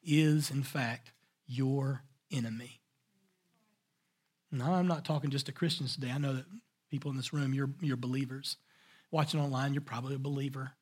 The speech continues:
But I'm not talking, and, and if you are, I'm not talking just to you. I'm, I'm talking to humanity as a whole.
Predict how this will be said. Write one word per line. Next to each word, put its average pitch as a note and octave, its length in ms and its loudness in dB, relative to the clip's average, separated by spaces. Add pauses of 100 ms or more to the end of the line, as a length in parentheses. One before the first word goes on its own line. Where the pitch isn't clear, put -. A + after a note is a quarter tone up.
(920)
But B2+ 120 -6
I'm D3 60 2
not E3+ 180 0
talking, E3+ 240 2
and, D3+ 320 4
and D#3 120 4
if D3+ 120 4
you E3+ 160 4
are, E3 320 4 (160)
I'm D#3+ 100 4
not E3 180 2
talking E3+ 280 2
just D#3 260 0
to E3 60 -6
you. C3+ 240 -2
I'm, D3 180 -2
I'm D#3 80 0
talking D3 380 -2
to C3+ 200 -4 (200)
humanity C3+ 720 -2
as C3 100 -6
a B2+ 60 -8
whole. C3 400 -14